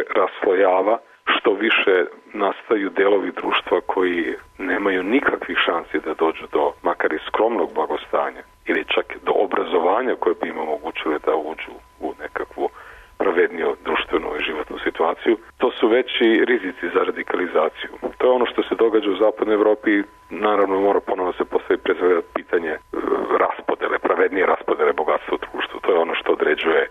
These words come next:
u Zapadnoj Evropi pitanje radikalizacije. A što se tiče situacije u Mediteranu i na Bliskom istoku, svaka intervencija u kojoj se Zapad upušta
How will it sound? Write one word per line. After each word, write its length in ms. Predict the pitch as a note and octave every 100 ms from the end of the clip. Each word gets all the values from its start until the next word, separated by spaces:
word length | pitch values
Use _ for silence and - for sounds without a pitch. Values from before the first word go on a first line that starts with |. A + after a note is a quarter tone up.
| -
u 120 | -
Zapadnoj 480 | F#2 F#2 - D#2+ E2+
Evropi 400 | - - - -
pitanje 640 | - - - - D2 C#2 -
radikalizacije. 920 | - - - D#2+ D#2+ C#2+ C#2 - - - - - - - -
A 220 | - - - - - -
što 120 | - -
se 80 | -
tiče 280 | - A2+ -
situacije 880 | - - - F2 - - F#2+ E2+ D#2+ - - - - -
u 80 | E2+
Mediteranu 680 | D2+ D#2+ D#2+ - F2 G2 G2+
i 40 |
na 80 | F2
Bliskom 460 | - E2+ - D#2+ E2
istoku, 400 | - - - G2 - -
svaka 380 | - A2+ C#3+ C3+
intervencija 800 | - G#2+ - A2 A2 A2+ - G2
u 100 | D2
kojoj 240 | - E2+ D#2 -
se 60 | D#2
Zapad 380 | F#2 E2 - D#2+ -
upušta 600 | - E2+ - - - -